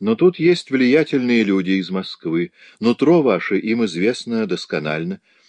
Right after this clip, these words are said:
Вы оба страшно не по вкусу здешним жрецам Фемиды. Товарищи Антипов и Тиверзин точат зубы на Ларису Фёдоровну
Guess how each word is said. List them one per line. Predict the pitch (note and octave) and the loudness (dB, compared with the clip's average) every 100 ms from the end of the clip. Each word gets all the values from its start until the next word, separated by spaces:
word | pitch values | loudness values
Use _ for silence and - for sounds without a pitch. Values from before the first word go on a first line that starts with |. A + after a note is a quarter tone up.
| _ | _
Вы | F#2+ A#2+ C#3 | 0 2 2
оба | - A2+ D#3+ C3 D#2 - _ _ _ _ _ _ _ _ _ | 2 2 4 2 0 -4 _ _ _ _ _ _ _ _ _
страшно | - - F#2+ G2 C3 C#3+ | -16 -6 -2 -2 -4 -6
не | C#3 C#3 | -6 0
по | C#3+ | -2
вкусу | - D#3+ D3 G#2 | 0 -4 -4 -4
здешним | D#2 C#2+ F#2 - F2+ E2+ - - _ | -4 0 0 0 -6 -6 -10 -20 _
жрецам | F#2+ E2+ F2+ F2+ - E2 D2 | -8 -4 -4 -4 -6 -6 -6
Фемиды. | - E2+ D#2 C#2+ D2 _ _ _ _ _ | -8 -8 -8 -10 -12 _ _ _ _ _
Товарищи | F#2+ F#2 G2+ G2 E2+ - F#2 | -2 0 0 -2 -4 -2 0
Антипов | F2+ F2+ - A2+ G2 F2 E2 | 0 -2 -4 -4 -4 -4 -4
и | |
Тиверзин | - D#2+ D#2 D2 B2+ B2+ - - _ | -4 -4 -4 -2 0 0 -4 -16 _
точат | - A#2 C3 B2+ A2+ | 2 2 2 -2 -4
зубы | G2+ D3 C3+ F2 D2+ | 0 2 2 0 -2
на | E2 | 0
Ларису | F2 E2+ D2 - D#2 | 0 0 -4 -10 -12
Фёдоровну | - C3 D3+ D3+ C#3 C#3 C3+ | -2 0 2 0 0 -2 -4